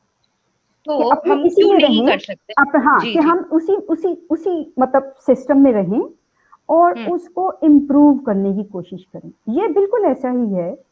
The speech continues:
Speaker 2: कि जैसे आप इंडिया में रहते हैं, मैं पाकिस्तान में रहती हूँ, हम, बहुत मुश्किल आते हैं हमारे अपने, अपने countries में, हम फिर भागते हैं, इंग्लैंड आ जाते हैं, ठीक है ना? तो
Speaker 1: बिल्कुल।
Speaker 2: जो हम चले जाते हैं इंग्लैंड में, हम,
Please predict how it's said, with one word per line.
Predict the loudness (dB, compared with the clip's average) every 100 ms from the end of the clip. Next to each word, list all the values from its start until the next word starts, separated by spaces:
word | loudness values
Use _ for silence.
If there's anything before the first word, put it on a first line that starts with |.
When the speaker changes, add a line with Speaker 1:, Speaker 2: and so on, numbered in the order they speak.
| _ _ -2
Speaker 2:
कि | 2
जैसे | 2 2
आप | 4 4 4
इंडिया | 4 4 4
में | 2
रहते | 0 -4
हैं, | -6 -4
मैं | -2 -2
पाकिस्तान | -2 -4 -8 -10 -8
में | -8
रहती | -10 -10 -10
हूँ, | -10 -8 -10 -10 -10
हम, | -10 -4
बहुत | 0 2 2 2
मुश्किल | 0 2 0
आते | 0 -2
हैं |
हमारे | -4 -2 -2
अपने, | -2 -4
अपने | -4 -6 -6
countries | -4 -6 -4 -6 -6
में, | -8 -4
हम | 2 2 2
फिर | 0
भागते | 0 -2 -4
हैं, | -6 -4 -6 -4
इंग्लैंड | -4 -2 -4
आ | -8
जाते | -12 -18 -20
हैं, | -20 _ -8
ठीक | -6
है | -2
ना? | -4 -4 _ _ _ _ _ _ -4
तो | 2 6 6 4
Speaker 1:
बिल्कुल। | -4 -4 -2
Speaker 2:
जो | 2 4 4
हम | 4 2 4 2
चले | 2 0
जाते | 2 2 2
हैं | 0 2 4
इंग्लैंड | 4 6 6
में, | 6
हम, | 4 0 0